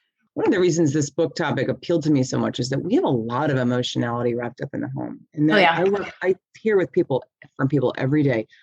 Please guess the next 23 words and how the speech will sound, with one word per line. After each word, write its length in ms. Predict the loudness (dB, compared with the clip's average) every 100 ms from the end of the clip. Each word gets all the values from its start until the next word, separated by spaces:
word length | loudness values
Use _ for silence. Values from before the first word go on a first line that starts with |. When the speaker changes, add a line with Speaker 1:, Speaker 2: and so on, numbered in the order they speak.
| _ -2
Speaker 1:
who 120 | 0
are 80 | 0
distraught 840 | 0 -4 -4 -6 -2 0 2 -2 -6 _ _
about 240 | -2 -2 -2
the 80 | -2
state 260 | 0 2
of 60 | 2
their 120 | 0
home. 280 | 0 -2 -2 -2
And 120 | 0
I 280 | 2 0 -2 -2
often 300 | 0 2 2
think 240 | 2 0
it's 280 | -2 -4 -4
usually, 420 | -2 0 2 4
like, 260 | 2 0 -2
sometimes 300 | -2 -2 2
we 100 | 0 -2
put 300 | -4 -2 -2
some 240 | -4 -4 -2
of 160 | -2
our 160 | -2 -2
upset 400 | -4 -4 -4 -4